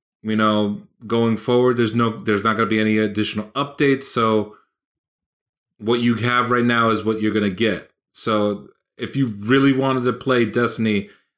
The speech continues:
as it was in a snapshot, the only way to really do that now is to go to the PlayStation three version and the Xbox One, I'm sorry, Xbox three sixty version.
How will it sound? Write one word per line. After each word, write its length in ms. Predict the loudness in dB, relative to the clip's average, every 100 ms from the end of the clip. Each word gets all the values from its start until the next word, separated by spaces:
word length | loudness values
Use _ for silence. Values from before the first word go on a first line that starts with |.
| -8
as 200 | -4 -2
it 100 | 2
was 240 | 2 2
in 100 | 2
a 60 | 0
snapshot, 760 | -2 -2 0 0 -2 -2 0 0
the 180 | -4
only 320 | -2 -2 0 2
way 200 | 2 0
to 120 | -2
really 280 | 0 0 2
do 260 | 4 4
that 200 | 4 2
now 440 | 0 0 0 -2 -6 _ _ _ _
is 140 | -12 -6
to 80 | -2
go 160 | 2
to 100 | 2
the 80 | 0
PlayStation 580 | 0 0 2 -2 -2 -4
three 220 | 0 0
version 460 | 0 0 0 -2 -2
and 160 | 0
the 100 | 0
Xbox 540 | 0 -2 -4 -6 -6 -4
One, 280 | -2 -2 -2
I'm 160 | -4 -6
sorry, 300 | -4 -6 -6
Xbox 440 | -8 -6 -6 -6
three 180 | -6 -6
sixty 420 | -4 -4 -4 -4
version. 460 | -2 -2 -2 -8